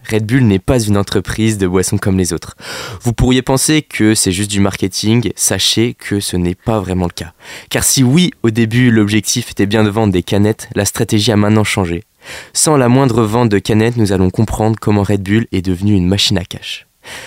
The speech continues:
L'origine de Red Bull commence dans les années quatre-vingts. Un businessman autrichien du nom de Dietrich Mateschitz découvre lors d'un voyage en Thaïlande une boisson populaire appelée Kreating Dang,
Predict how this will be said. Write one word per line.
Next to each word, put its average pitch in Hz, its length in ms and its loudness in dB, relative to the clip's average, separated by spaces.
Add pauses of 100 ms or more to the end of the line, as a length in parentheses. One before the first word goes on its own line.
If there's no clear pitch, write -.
(280)
L'origine 156 400 4
de 127 80 4
Red 117 180 2
Bull 135 300 2
commence 113 440 2
dans 104 120 2
les 95 160 2
années 110 160 2
quatre-vingts. 82 440 -4 (140)
Un 92 140 -2
businessman 110 640 2
autrichien 139 480 0
du 107 120 0
nom 110 140 4
de 98 160 2
Dietrich 104 460 -2
Mateschitz - 680 -2 (460)
découvre 127 400 2
lors 120 180 2
d'un 104 140 2
voyage 113 300 2
en 101 80 2
Thaïlande 110 480 2
une 98 160 2
boisson 110 340 0
populaire 113 520 0
appelée 113 340 0
Kreating 107 520 0
Dang, 87 220 0